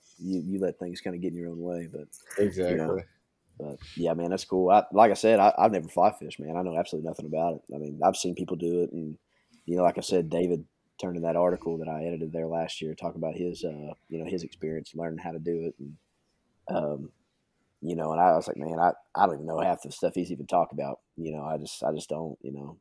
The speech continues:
Speaker 1: but I just haven't ever, basically, I never grew up around anybody that did it, that said,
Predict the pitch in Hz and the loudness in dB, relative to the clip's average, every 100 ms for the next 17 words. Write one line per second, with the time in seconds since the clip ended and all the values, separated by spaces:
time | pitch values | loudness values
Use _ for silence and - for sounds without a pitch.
0 | _ 71 71 - 82 80 - 78 78 76 | _ -8 -6 -2 0 0 -4 -4 -4 -6
1 | 73 71 _ _ _ _ _ _ 87 127 | -8 -10 _ _ _ _ _ _ 4 6
2 | 98 95 104 85 87 98 95 90 98 95 | 6 2 4 0 4 2 4 2 2 2
3 | 90 92 82 85 95 85 76 - _ - | 2 2 0 -2 0 -2 -6 -14 _ -2
4 | 87 78 | -2 -2